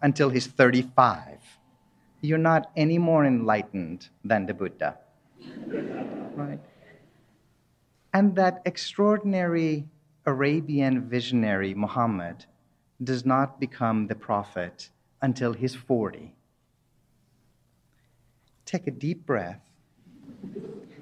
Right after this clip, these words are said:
You all have been through so much. Finishing papers and theses and honors projects, trying to figure out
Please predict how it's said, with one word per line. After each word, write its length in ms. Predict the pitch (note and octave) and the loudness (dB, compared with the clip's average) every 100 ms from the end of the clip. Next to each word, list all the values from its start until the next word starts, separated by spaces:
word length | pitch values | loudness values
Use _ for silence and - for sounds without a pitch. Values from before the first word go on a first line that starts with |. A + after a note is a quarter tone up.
| - _ | -20 _
You 240 | C#3+ D#3 D#3+ | -2 4 4
all 160 | D#3 | 4
have 220 | C#3 B2+ | 0 -2
been 160 | B2+ B2 | 0 0
through 200 | - B2 | -2 -6
so 300 | - E3+ D#3+ | -2 2 2
much. 640 | C#3+ F2+ - - - - _ _ _ _ _ _ _ | 2 0 -2 -8 -8 -12 _ _ _ _ _ _ _
Finishing 400 | C3+ C#3 C#3 B2+ | 0 0 0 -4
papers 640 | C3 E3 E3 D#3+ D#3 D3 D3 | -2 -6 -4 -2 -2 -2 -4
and 100 | G2 - | -10 -4
theses 580 | D#3+ D3+ - C#3+ C#3+ - | -4 -2 -4 -4 -4 -6
and 260 | F2+ F2 - C#3 | -8 -8 -4 0
honors 320 | D3+ D#3 D3+ | 2 0 -4
projects, 800 | D#3 C#3 C3+ C#3 C3 C3+ - - _ _ | 0 0 0 0 0 -2 -16 -18 _ _
trying 220 | - G3 F#3+ | -2 0 0
to 120 | - | -4
figure 240 | D#3 D3+ D3 | -4 0 2
out 200 | C#3 | 2